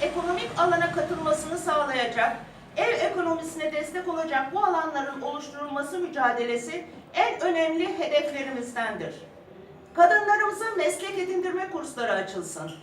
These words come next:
Kadınlarımızın bu kurslar aracılığıyla sosyalleşmesinin sağlanması, özellikle kent merkezi dışında mahallelerdeki kadınların kentimize ve ekonomiye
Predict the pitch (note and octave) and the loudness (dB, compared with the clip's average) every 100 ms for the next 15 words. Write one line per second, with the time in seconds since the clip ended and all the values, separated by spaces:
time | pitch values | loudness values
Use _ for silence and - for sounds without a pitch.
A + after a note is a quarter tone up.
0 | - - - - F#4 G4+ G#4 G4+ G4+ F#4+ | -20 -20 -20 -4 2 2 2 0 0 -2
1 | F#4 F#4 G#4+ G4 G4+ F4+ - G#4 G#4+ D#4 | -2 -4 -6 -6 -4 -4 -4 -2 0 2
2 | E4 D#4 E4 D#4+ E4+ F4 D#4+ - D4+ D#4 | 4 4 2 -2 -2 0 0 -2 -4 -2
3 | F4 E4+ E4 E4+ E4 E4 F4 G4+ - E4+ | 2 2 2 0 -2 -2 -2 -4 -2 4
4 | D4+ D4 A#3 G3+ F#3 F3+ F#3 G#3 - - | 4 4 2 0 -6 -4 -4 -6 -12 -18
5 | - - F#4 G4+ G4 G4 A#4+ F#4 F#4 G4+ | -8 0 2 6 8 8 4 0 -4 -2
6 | G#4 - F#4 F#4 E4+ E4+ E4 D#4+ D4+ D4+ | -2 -2 0 2 2 -2 -6 -8 -8 -8
7 | D4 D#4 C#4 C#4 C4+ C#4 C4+ C4 C4 B3+ | -2 0 2 2 0 0 0 2 2 -4
8 | D4+ D4 - - C4 A3+ G#3+ A#3+ - - | -10 -6 -4 -4 -4 0 0 0 -4 -14
9 | - - E4+ G4+ G4+ G4+ - A4 G#4 - | -20 -8 -2 -2 -2 -2 -2 0 2 4
10 | - E4 D4+ C#4 A#3 C4 | 2 2 0 -2 -2 -4